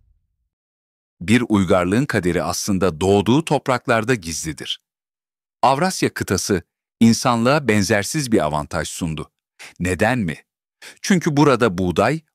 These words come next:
arpa gibi yüksek verimli tahıllar vardı. Ve yalnızca yiyecek değil, bu topraklarda evcilleştirilebilecek dev hayvanlar da yaşıyordu. At, öküz, deve. Onlar tarımı kolaylaştırdı,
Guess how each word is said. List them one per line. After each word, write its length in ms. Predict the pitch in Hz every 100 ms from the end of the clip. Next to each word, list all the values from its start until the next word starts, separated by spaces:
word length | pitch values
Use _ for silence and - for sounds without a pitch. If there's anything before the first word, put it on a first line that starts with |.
| _
arpa 320 | 98 98 -
gibi 220 | 147 110 101
yüksek 460 | 82 - 139 127
verimli 320 | 98 92 90 87
tahıllar 480 | 98 82 85 78
vardı. 400 | 73 69 65 - - _ _ _ - -
Ve 100 | 90
yalnızca 600 | 90 85 110 117 92 98
yiyecek 640 | 87 85 85 85 78 - -
değil, 200 | 73 - _ _ _ - - -
bu 160 | 117
topraklarda 760 | - 95 90 82 90 80 76 76 -
evcilleştirilebilecek 1400 | 98 85 98 95 92 - 98 95 95 92 87 98 - - _ 85
dev 220 | 113 135
hayvanlar 680 | 104 92 87 85 82 80
da 60 | 76
yaşıyordu. 640 | 65 - 82 69 - - _ _ _ _ _
At, 360 | 196 - - - _ _ _ _
öküz, 520 | 110 - 107 104 - - _ -
deve. 440 | 80 85 69 - _ _ _ _ _ _ _ -
Onlar 300 | 113 123 123
tarımı 340 | - 95 104
kolaylaştırdı, 880 | - 87 80 76 - - 85 104 151